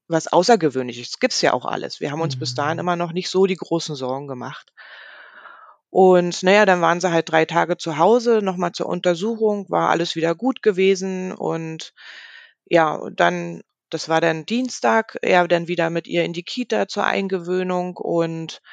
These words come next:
Speaker 1: war auch alles gut. Sie hat sich wohlgefühlt, hatte man erst mal so den Eindruck. Dann waren wir, <laughs> daran kann ich mich auch noch erinnern,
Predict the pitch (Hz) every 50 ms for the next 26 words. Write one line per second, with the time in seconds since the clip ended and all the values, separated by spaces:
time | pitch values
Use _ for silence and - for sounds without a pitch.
0 | - - - - - - - - - - - - - - - _ _ _ _ -
1 | 202 202 185 185 - - 175 170 156 - - 262 294 359 415 - - - - -
2 | - 247 214 220 - - 185 170 165 175 220 254 294 294 294 - - 285 294 294
3 | 285 277 262 254 240 233 254 - 254 240 233 220 - 220 226 - - 226 226 208
4 | 226 214 214 214 208 - - 214 220 220 247 233 285 311 - - - - _ _
5 | _ _ _ _ _ - 180 - 175 160 170 175 180 180 175 165 165 156 156 156
6 | 165 170 170 190 190 180 175 190 214 208 196 175 - - - - - 180 151 175
7 | 175 175 - 180 165 180 180 170 180 170 156 - - 175 190 190 - 180 - -
8 | 190 202 202 208 202